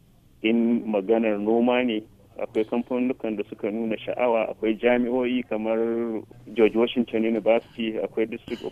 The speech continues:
Columbia University, duk sun nuna cewa za su tabbatar da sun taimaka ma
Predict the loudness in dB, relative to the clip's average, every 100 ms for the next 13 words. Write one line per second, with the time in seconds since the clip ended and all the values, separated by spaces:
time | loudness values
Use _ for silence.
0 | -6 -4 -2 -2 -2 -2 0 -2 -2 -6
1 | -8 -4 -4 -6 -20 _ _ _ _ -14
2 | -2 2 4 4 2 0 -2 0 2 2
3 | 0 -8 _ -20 _ _ -20 -20 _ -6
4 | 0 0 -2 -10 -2 -2 -2 -4 -2 -2
5 | -4 _ _ _ _ _ -20 -20 -20 -6
6 | -4 -2 -2 -2 -2 -4 -4 -4 -4